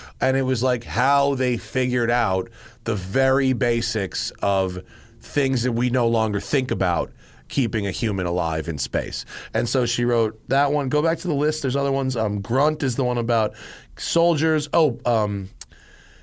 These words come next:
uh, uh, Gulp is the one about how your digestive system works. I read Stiff, which is the one about corpses and dying.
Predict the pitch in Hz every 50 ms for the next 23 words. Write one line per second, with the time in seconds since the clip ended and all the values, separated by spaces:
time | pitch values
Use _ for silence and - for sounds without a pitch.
0 | - - _ - - 110 110 110 110 107 107 107 101 - 107 110 107 110 101 104
1 | 95 - 147 147 143 175 202 190 - - - 135 117 117 135 127 127 127 127 123
2 | 127 117 117 110 123 123 123 120 117 113 107 107 104 101 101 139 151 156 151 -
3 | 165 151 135 - 165 147 - - - 147 143 139 139 139 139 131 - - - -
4 | 131 131 127 139 143 135 123 110 - - - - - - 139 143 160 - - -
5 | - - - - - - - 127 120 - 135 127 113 120 120 120 123 123 117 117
6 | 110 104 - - - - 123 127 131 131 - - 170 170 165 156 - - 123 110
7 | 107 101 98 - 113 107 107 113 123 127 139 143 151 147